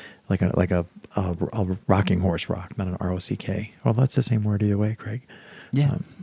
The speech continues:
Speaker 1: and I, I think
Speaker 2: <laughs>
Speaker 1: that kind of thing, or, like, climbing with my friend Mike, and he'll be like, "Uh, this last part's a little loose." And, like, "What part?" He's like,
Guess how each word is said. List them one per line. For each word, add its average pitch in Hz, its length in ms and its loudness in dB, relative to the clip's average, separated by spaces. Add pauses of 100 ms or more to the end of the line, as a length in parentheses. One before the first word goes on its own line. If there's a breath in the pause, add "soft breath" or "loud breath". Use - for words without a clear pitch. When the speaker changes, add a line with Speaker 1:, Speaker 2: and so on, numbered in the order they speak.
(120)
Speaker 1:
and 117 120 8
I, - 180 10
I 202 100 12
think - 280 6
Speaker 2:
<laughs> - 20 -10
Speaker 1:
that 127 440 4
kind 139 220 8
of 135 80 6
thing, 135 340 6
or, 113 220 6
like, 98 400 6 (680 loud breath)
climbing 107 380 6
with 104 200 6
my 98 120 6
friend 104 280 4
Mike, 107 300 6
and 98 80 6
he'll 101 100 8
be 101 120 6
like, 98 260 4
"Uh, 165 320 8
this 160 280 4
last 214 300 8
part's 196 280 8
a - 40 12
little 175 220 10
loose." 165 340 10
And, 120 120 6
like, 123 160 4
"What 143 300 6
part?" 127 180 6
He's 117 100 2
like, 131 100 2